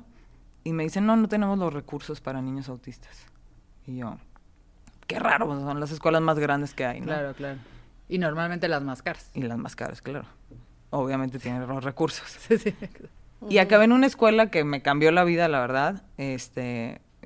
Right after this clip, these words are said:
Speaker 1: se llamaba, en ese entonces primero se llamaba Pequeños Talentos y luego se cambiaron a Roots, de Raíces.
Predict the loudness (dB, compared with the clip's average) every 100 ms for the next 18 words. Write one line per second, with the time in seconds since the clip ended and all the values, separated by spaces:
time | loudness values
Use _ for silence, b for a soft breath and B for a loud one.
0 | -20 -6 -2 0 2 4 2 -2 -10 -8
1 | -4 0 0 0 0 0 -2 -2 -2 -2
2 | 0 0 -2 -4 -4 -4 -2 -2 -2 -4
3 | -8 -10 -8 -4 -4 -4 -6 -6 -8 -16
4 | -20 -20 -6 -2 0 0 0 -2 -2 -2
5 | -4 -10 -16 -20 -20 _ -12 -10 -8 -10
6 | -10 -4 -4 -4 -8 -12